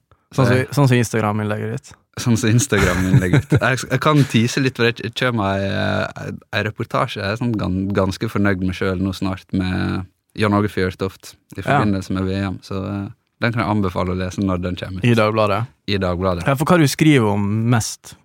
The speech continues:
Speaker 1: Er det
Speaker 2: Jeg jobber bare med sport, da.
Speaker 1: Ja, ok.
Speaker 2: Så, eh, ja, eh, det tror jeg der jeg må holde meg enn så lenge.
Speaker 1: Ja.
Speaker 2: Så
Speaker 1: Du er
Speaker 2: det
Speaker 1: jo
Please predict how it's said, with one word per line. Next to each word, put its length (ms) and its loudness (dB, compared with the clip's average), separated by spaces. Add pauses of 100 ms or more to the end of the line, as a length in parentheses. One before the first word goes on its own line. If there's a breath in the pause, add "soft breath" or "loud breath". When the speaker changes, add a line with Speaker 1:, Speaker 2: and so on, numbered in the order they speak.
(300)
Speaker 1:
Er 140 2
det 380 -2 (320)
Speaker 2:
Jeg 260 2
jobber 160 4
bare 260 2
med 100 0
sport, 360 -6
da. 120 -4 (360)
Speaker 1:
Ja, 200 2
ok. 280 0 (100)
Speaker 2:
Så, 220 -8 (220)
eh, 500 -6
ja, 260 -6 (140)
eh, 440 -10
det 260 -6
tror 200 0
jeg 80 -2
der 180 2
jeg 100 0
må 320 -2
holde 280 0
meg 220 0
enn 80 -2
så 160 -8
lenge. 380 -4
Speaker 1:
Ja. 240 0 (100)
Speaker 2:
Så 260 -4
Speaker 1:
Du 60 6
er 60 6
Speaker 2:
det 20 6
Speaker 1:
jo 340 4